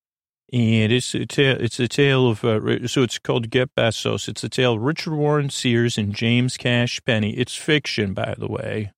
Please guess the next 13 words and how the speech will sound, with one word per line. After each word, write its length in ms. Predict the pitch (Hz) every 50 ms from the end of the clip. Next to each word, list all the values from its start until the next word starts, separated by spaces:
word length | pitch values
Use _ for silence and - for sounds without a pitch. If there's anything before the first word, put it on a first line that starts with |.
| _ _ -
Hundred, 400 | 185 170 160 151 - - - 131
these 200 | 143 156 143 - 147
are 20 |
ma-, 140 | 131 131 135
you 260 | 127 - 92 98 143
know, 300 | 135 117 110 - - 113
whatever, 720 | 104 117 131 143 151 160 151 151 151 139 131 117 107 - 120
uh, 240 | 120 113 107 107
image, 380 | 107 113 127 139 139 117 123 -
like, 460 | 127 104 101 107 117 117 110 107 -
uh, 340 | - 104 - - 110 110 107 98 - _ _ _ _ _ _ _ _ _ _ _ -
purely 380 | 190 180 175 165 147 139 131
accidental, 920 | 127 123 117 113 - - 113 98 110 113 117 113 110 101 90 92 98 101